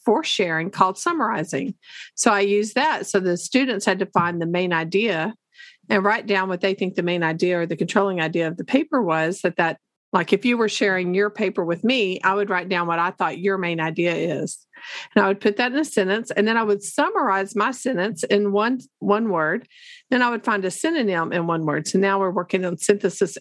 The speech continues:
and summary. And then we would share it. And then we would come back and I would tie it all together in a nice little debrief bow, so to speak. And that's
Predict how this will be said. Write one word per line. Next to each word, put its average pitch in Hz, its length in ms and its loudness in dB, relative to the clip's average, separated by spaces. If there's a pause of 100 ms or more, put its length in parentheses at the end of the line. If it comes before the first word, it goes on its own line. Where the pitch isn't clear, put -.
and 269 260 2
summary. 151 640 -2 (640)
And 190 200 2
then 190 220 2
we 180 140 2
would 175 120 0
share 370 320 0
it. - 160 -6 (640)
And 180 180 4
then 185 360 2
we 185 120 2
would 190 120 -4
come 190 160 2
back 175 240 0
and 196 100 0
I 165 60 2
would 160 140 -2
tie 165 200 0
it 170 80 -2
all 156 140 0
together 160 420 -2
in 180 80 -4
a 170 60 -2
nice 165 260 -2
little 180 180 2
debrief 214 560 -2
bow, 165 220 2
so 160 220 -2
to 156 80 -2
speak. - 380 -2 (1120)
And 208 140 6
that's 208 400 -2